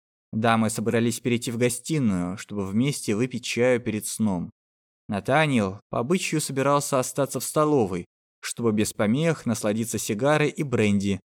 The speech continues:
в которых ему последнюю неделю отказывали. Тетушка не одобряла курение в спальнях. Тем самым она, сама того не желая,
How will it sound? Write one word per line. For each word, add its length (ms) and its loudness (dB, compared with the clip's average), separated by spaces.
в 100 -20
которых 360 -2
ему 260 0
последнюю 540 -2
неделю 340 2
отказывали. 640 -4
Тетушка 680 0
не 140 0
одобряла 500 2
курение 380 0
в 20 -8
спальнях. 540 -4
Тем 220 0
самым 400 2
она, 520 0
сама 380 0
того 240 0
не 120 4
желая, 500 2